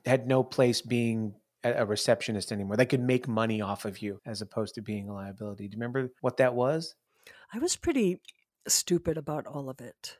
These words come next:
Speaker 1: Mm-hmm.
Speaker 2: And I remember getting this offer from Post Perfect, where one of my mentors, Anne Saint Pierre, had gone.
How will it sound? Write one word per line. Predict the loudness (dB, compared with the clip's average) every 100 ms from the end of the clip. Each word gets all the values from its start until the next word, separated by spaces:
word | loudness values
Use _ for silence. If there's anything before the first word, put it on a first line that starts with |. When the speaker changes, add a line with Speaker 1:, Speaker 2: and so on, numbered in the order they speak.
| _ -6
Speaker 1:
Mm-hmm. | -4 -6 -8
Speaker 2:
And | -6 -4
I | 0
remember | 2 2 2 2 4 4 4 0 -10 -2
getting | 0 2 2
this | 0 0 0
offer | 0 0 0 2 0
from | 0 -2 0 -2 -6 -10 -6
Post | -2 -2 -2
Perfect, | -2 -2 -4 -10 -12 -14 -14 -4
where | 0 2 0 -4 -4
one | 2 2
of | 4
my | 2
mentors, | 2 2 2 2 2 2
Anne | 0 0 2
Saint | 2 0 0
Pierre, | -2 0 0 -2
had | -4 -6
gone. | -8 -8 -6 -8